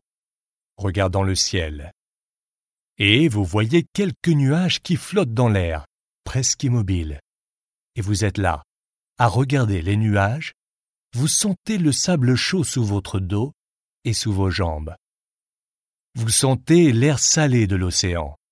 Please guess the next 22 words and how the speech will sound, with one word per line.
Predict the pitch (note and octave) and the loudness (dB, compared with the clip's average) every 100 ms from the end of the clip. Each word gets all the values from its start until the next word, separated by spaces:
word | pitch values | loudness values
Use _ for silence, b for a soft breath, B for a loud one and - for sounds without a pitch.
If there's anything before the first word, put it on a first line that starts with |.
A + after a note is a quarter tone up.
| _ _ _ _ | _ _ _ _
alors | A2+ G2 F2+ A#2+ C3 - | -2 0 0 -2 -4 -6
que | B2 | -6
vous | G#2 G#2 | -2 -2
entendez | C#3 C3 A#2+ G2 E2 | -2 -2 -2 0 -2
le | D#2+ | -6
bruit | D#2 A2 | -4 -4
des | G#2+ G2+ | 0 0
vagues | G2 A#2 C#3+ C3 _ _ - | 0 -2 -4 -12 _ _ -8
qui | E3+ | -6
viennent | C#3+ G#2 G#2 D3 D#3+ _ _ _ - | -4 -2 -2 -2 -6 _ _ _ -4
et | |
se | A#2 A#2 | -2 0
retirent | G2 F#2 - G2+ G#2 | -2 -4 -2 -2 -2
sur | B2 | -2
la | G2+ | -2
plage. | F2+ F2+ D2+ E2 - - _ _ _ _ _ _ _ _ _ _ _ _ _ _ | -2 -4 -6 -12 -16 -18 _ _ _ _ _ _ _ _ _ _ _ _ _ _
Et | C#3 | -2
j'aimerais | B2+ D3 F#3 F#3 F3+ G3+ | 2 4 4 4 2 0
que | B2+ | 0
vous | G2 G#2+ A#2+ | 0 0 0
imaginiez | D3 C#3 G2+ G#2+ G#2+ A#2+ E3 F3 _ | 0 0 0 0 2 0 -2 -8 _
que | - | -4